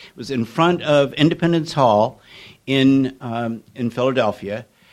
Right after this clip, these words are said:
fifty years ago, nineteen sixty-five, four years before Stonewall. One of those people marching that day was an ordained U C C minister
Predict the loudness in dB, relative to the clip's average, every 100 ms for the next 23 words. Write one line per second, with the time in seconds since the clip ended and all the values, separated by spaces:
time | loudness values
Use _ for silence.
0 | _ _ _ _ 2 4 0 2 2 2
1 | -2 2 2 2 0 -2 -4 -6 -8 -6
2 | -2 -2 -4 -10 0 6 6 4 0 -2
3 | -6 -10 -8 -8 -6 -4 -6 -8 -14 -20
4 | _ _ _ _ _ -20 -20 -14 -10 -2
5 | 2 4 4 2 -2 -2 -4 -6 -10 -4
6 | -4 -2 -2 2 2 2 -2 -4 -4 -6
7 | -6 -6 -4 -6 -8 _ -20 -10 0 4
8 | 4 2 -2 -4 -2 -2 0 2 4 4
9 | 2 0 2 0 0 -4 -2 2 4 6
10 | 8 6 4 0 -4 -6 -6